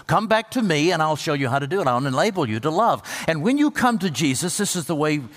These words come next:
you and I start loving. But Schaeffer said it has five characteristics. One is it, it, it has regret and tears. When you're out of accord with somebody else, in the, in the body of Christ,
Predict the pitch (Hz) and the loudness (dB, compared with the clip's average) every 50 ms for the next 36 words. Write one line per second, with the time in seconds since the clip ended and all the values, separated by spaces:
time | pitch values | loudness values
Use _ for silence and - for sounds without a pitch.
0 | - - 131 156 165 175 185 165 135 127 131 131 120 - - - - - - - | -14 -8 -2 -2 0 2 2 2 2 2 0 0 -2 -8 -14 -14 -10 -8 -4 0
1 | 160 143 156 147 135 139 160 190 175 123 147 110 95 87 - - - - - - | 0 0 0 0 0 2 2 2 2 2 -2 -2 -4 -6 -12 -18 -20 -20 -20 -16
2 | - 120 - 185 151 143 160 160 160 170 - - 233 220 - 180 151 - 170 156 | -16 -12 -4 -4 -4 -2 -2 -6 -6 -6 0 0 0 0 0 -2 -2 0 0 0
3 | 147 151 143 151 151 - - - 175 160 160 135 - - 151 147 151 - - 180 | 2 2 2 2 0 0 0 0 0 0 0 0 -2 -2 0 0 0 -2 -2 0
4 | 202 233 - - 135 113 - - 147 160 175 160 135 139 135 110 - - - - | 0 0 -2 -4 -6 -6 -6 -2 -2 0 0 2 0 0 -2 -2 -6 -12 -14 -6
5 | 165 170 175 151 117 123 135 156 160 135 143 175 170 - 131 165 170 147 151 165 | -2 -2 -2 -2 -2 -6 -4 -4 -4 -2 -2 -4 -4 -2 -2 -2 0 0 0 0
6 | 165 170 131 117 143 160 143 110 135 151 196 226 247 - - 214 202 190 - - | 0 0 -2 -2 -4 -4 -2 0 2 2 2 2 0 0 -2 -2 -2 -2 -2 -2
7 | 226 226 214 170 131 113 98 - - - - _ _ _ _ _ _ _ _ _ | -4 -2 -2 -2 -4 -4 -6 -8 -10 -12 -14 _ _ _ _ _ _ _ _ _
8 | _ _ _ _ _ _ _ _ _ _ _ _ _ _ _ - - 202 240 262 | _ _ _ _ _ _ _ _ _ _ _ _ _ _ _ -2 0 2 4 4
9 | 277 247 208 208 214 208 202 160 151 151 - - - 214 220 220 208 196 151 139 | 4 4 4 4 4 2 2 0 -2 -6 -8 -4 0 2 2 4 4 2 2 0
10 | 151 143 - - 180 165 151 156 151 139 139 131 131 135 123 101 85 - - - | 0 0 0 0 -2 0 2 2 2 2 2 0 0 0 -2 -2 -2 -6 -6 -6
11 | - - - _ _ _ _ _ _ _ _ _ _ _ _ _ _ _ _ _ | -8 -12 -16 _ _ _ _ _ _ _ _ _ _ _ _ _ _ _ _ _
12 | _ _ _ _ _ _ _ _ _ _ _ _ _ _ _ - - 175 180 170 | _ _ _ _ _ _ _ _ _ _ _ _ _ _ _ -8 -4 -2 0 0
13 | 190 170 131 117 165 165 170 180 139 113 185 190 196 202 202 190 - - - 214 | 0 -2 -2 -2 -2 0 0 0 0 2 2 2 2 2 0 0 -2 -2 -2 -2
14 | 226 254 240 175 123 - - - - | 0 0 0 -2 -2 -4 -8 -10 -14